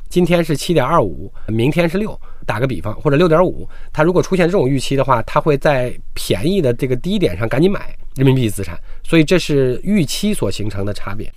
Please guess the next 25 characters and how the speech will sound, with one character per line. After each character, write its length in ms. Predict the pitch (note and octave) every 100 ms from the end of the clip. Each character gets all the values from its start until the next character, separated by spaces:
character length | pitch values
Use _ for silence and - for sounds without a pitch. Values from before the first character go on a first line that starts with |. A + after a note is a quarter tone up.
| -
当 100 | D3+
然 80 | D#3
这 100 | F#3+
又 120 | C#3+
是 120 | A#2+
民 180 | A2+ A2
科 180 | - A#2
了， 100 | G2
就 100 | B2
是 100 | A#2+ A#2 -
过 220 | A3 E3
去 160 | -
这 60 | C#3+
段 120 | C#3
时 140 | A#2 B2+
间 180 | B2+
中 200 | C3 D#3+
国 120 | C#3 C3+
应 120 | D#3+
该 120 | D3+
没 220 | B2 G#2+
有 140 | D#3 C#3+
很 260 | - F2
大 200 | F#2 -
的 100 | A2+